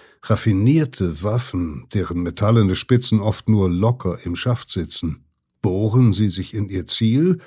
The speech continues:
kann man die Speere zwar herausziehen, aber nicht zurückschleudern, denn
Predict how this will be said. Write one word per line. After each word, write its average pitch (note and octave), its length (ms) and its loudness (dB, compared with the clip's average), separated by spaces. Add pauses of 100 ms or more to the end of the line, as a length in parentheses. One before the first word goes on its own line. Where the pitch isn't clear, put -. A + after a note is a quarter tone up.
(420)
kann A2+ 240 4
man A#2+ 260 4
die G#2+ 180 -2
Speere A2+ 500 0
zwar F#2+ 220 -2
herausziehen, A2+ 800 0
aber G2+ 220 0
nicht G2+ 320 -2
zurückschleudern, G#2 1040 2
denn F2+ 380 -6